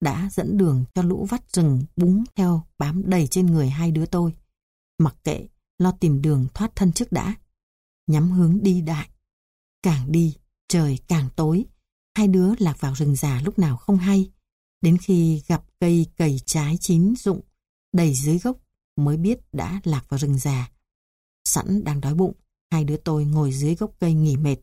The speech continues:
và lượm trái cầy chín ăn cho đỡ đói. Đang ăn, bỗng nghe rao rao từ xa. Một bầy heo rừng kéo đến, tôi la lên: "Leo lên cây mau, không thì lũ heo ủi chết đó." Tội nghiệp bé Bảy, vì quá sợ,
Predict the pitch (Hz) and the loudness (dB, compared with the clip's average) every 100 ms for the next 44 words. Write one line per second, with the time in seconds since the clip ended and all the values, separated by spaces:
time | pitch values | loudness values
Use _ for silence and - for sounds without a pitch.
0 | _ _ _ 147 147 160 - - 156 165 | _ _ _ -4 -2 -4 -6 -6 -4 -4
1 | 190 151 - 165 156 214 - 170 156 160 | -2 -2 -2 0 0 0 -4 -2 -2 -2
2 | 151 - 165 151 208 - _ _ _ _ | -6 -2 -2 -2 -4 -8 _ _ _ _
3 | - 156 147 - 156 147 - _ _ _ | -6 -4 -4 -4 -2 -4 -6 _ _ _
4 | 180 175 185 160 151 - _ 160 175 175 | -2 0 0 0 -2 -8 _ -2 0 0
5 | 165 156 175 165 151 - 147 - 175 165 | -2 0 0 -2 -4 -2 -2 -2 -2 -4
6 | - _ _ _ - 180 185 165 147 196 | -8 _ _ _ -2 0 2 2 0 0
7 | 190 180 143 - 165 185 196 175 269 _ | 0 2 0 0 0 2 4 4 0 _
8 | _ - 180 170 165 175 165 _ _ _ | _ -2 0 2 2 0 -2 _ _ _
9 | _ _ _ - 247 269 254 269 262 269 | _ _ _ 0 2 4 4 4 4 4
10 | 277 - _ _ 233 202 185 156 139 165 | 2 -2 _ _ 0 4 4 2 0 0
11 | 202 277 240 220 - 202 180 131 349 214 | -2 -2 0 0 0 2 2 2 -2 0
12 | 247 330 - _ _ _ _ _ 190 160 | -2 -2 -10 _ _ _ _ _ -4 0
13 | 143 - 151 170 139 - _ _ - 165 | 0 -2 -2 -2 -2 -6 _ _ -2 -2
14 | 175 196 214 165 | -2 -2 -4 -4